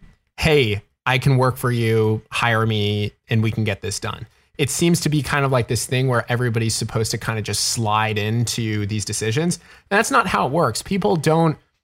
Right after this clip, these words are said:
spend thousands and thousands of dollars on a slid-in decision to solve a big problem in their life that is worth thousands of dollars. So unless you make that offer, they will not reach out. You'd be very surprised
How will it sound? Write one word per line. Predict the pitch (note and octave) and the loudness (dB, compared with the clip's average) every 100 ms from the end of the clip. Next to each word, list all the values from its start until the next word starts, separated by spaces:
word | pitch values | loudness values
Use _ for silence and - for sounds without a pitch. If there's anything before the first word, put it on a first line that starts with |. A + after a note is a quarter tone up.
| - | -10
spend | - - E3 D3 | -6 0 2 4
thousands | C3 C#3+ C#3+ C#3+ B2+ | 4 4 4 2 0
and | C3 | 0
thousands | C3+ C3+ A#2+ | 2 2 2
of | A2+ | 0
dollars | A2 B2+ C3 A#2 A2 G#2 | 2 4 4 2 0 0
on | - B2 | 0 0
a | A#2 | 0
slid-in | A2+ - - C3 C3 B2+ C3+ A#2+ A2+ | 0 -2 0 2 2 2 0 0 2
decision | A2+ - C3+ A#2+ A2+ G#2+ | -2 0 2 2 0 0
to | G#2+ - A2 | -2 -2 -2
solve | - - A#2+ A2+ | -2 0 2 0
a | A#2 | -2
big | A2 A#2 A2+ | -2 -2 -2
problem | A#2 A2 A2 A2+ | 0 0 0 -2
in | |
their | G#2+ G#2 | -4 -2
life | A2+ A2 | -2 -2
that | G#2+ | -4
is | G#2+ | -4
worth | A2+ G2+ | -4 -6
thousands | - G2 G2 G2 | -4 -6 -6 -10
of | F#2 | -6
dollars. | G2+ G2 - - - - | -6 -6 -10 -12 -12 -12
So | - D3+ | 0 2
unless | D#3 F#3 A3+ | 4 4 2
you | G#3+ G3+ | 2 2
make | F3 F#3+ F#3 | 2 0 2
that | D#3 | 2
offer, | C3+ E3+ F#3+ B2 A2+ - _ - | 4 4 2 0 -2 -2 _ 0
they | D#3 | 2
will | G#3 G#3+ | 4 4
not | F#3 F3+ D#3 | 4 4 4
reach | D#3+ - | 0 2
out. | B2+ G#2+ - | 0 0 -2
You'd | C#3 E3+ | 0 2
be | F3+ | 2
very | C#3+ D3 E3+ | 2 2 2
surprised | - F3 F#3+ F3 A#2+ A2+ | -2 0 4 4 2 -2